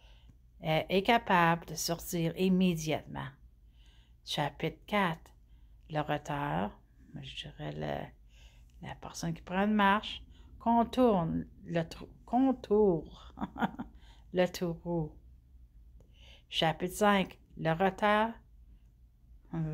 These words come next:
la personne qui prend une marche, dé-, descend, décide de prendre une autre rue.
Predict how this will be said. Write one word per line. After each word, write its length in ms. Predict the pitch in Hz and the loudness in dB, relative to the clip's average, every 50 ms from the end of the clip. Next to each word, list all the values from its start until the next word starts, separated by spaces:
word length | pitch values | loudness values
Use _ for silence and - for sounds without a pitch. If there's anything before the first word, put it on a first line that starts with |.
| 151 | -4
la 140 | 156 147 139 | -4 -4 -4
personne 460 | 139 - - - - - 185 185 185 | -6 -8 -12 -14 -10 -8 -8 -8 -8
qui 140 | 185 - 190 | -6 -8 -8
prend 280 | 185 - 202 214 214 220 | -6 -2 0 0 2 2
une 100 | 220 226 | 2 4
marche, 400 | 233 233 240 247 240 240 - - - - - - - - - - - - | 4 6 6 4 2 -2 -8 -18 -20 -20 -20 -20 -20 -20 -20 -20 -16 -10
dé-, 140 | - 165 - - - - - - - - - - - _ - - _ - - - - | -8 -6 -6 -6 -8 -8 -10 -10 -14 -18 -20 -20 -20 _ -20 -20 _ -20 -20 -8 -2
descend, 540 | 175 175 170 170 - - 185 175 170 160 - - - - _ _ _ _ - - _ _ - - - - - - - - - - - _ - - - - - _ | -2 0 0 0 -2 -2 0 0 0 -2 -4 -6 -14 -20 _ _ _ _ -20 -20 _ _ -20 -20 -20 -20 -20 -20 -20 -20 -20 -20 -20 _ -20 -20 -20 -20 -14 _
décide 500 | - 190 185 185 - 214 214 226 226 214 | 0 0 0 2 6 8 8 8 8 6
de 60 | 208 190 | 2 -2
prendre 440 | 190 - 185 175 175 180 180 180 - - | -2 0 0 2 2 2 2 0 -2 -2
une 500 | 165 156 156 156 156 160 160 165 160 156 | -2 -2 0 0 0 0 0 0 0 0
autre 320 | 160 156 156 - - 165 | -2 -2 -4 -6 -4 -4
rue. 540 | 160 156 156 156 143 139 - - - - - | -2 -2 -4 -6 -8 -10 -12 -16 -20 -20 -20